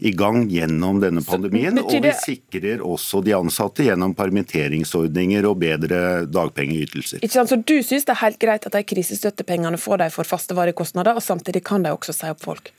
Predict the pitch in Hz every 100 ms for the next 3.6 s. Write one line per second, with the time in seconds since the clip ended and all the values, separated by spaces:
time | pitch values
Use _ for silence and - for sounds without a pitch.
0 | _ _ - 123 143 143 139 135 135 123
1 | 113 131 117 - 123 110 82 - 104 92
2 | - 87 110 - - - 107 104 98 131
3 | 117 90 95 127 - -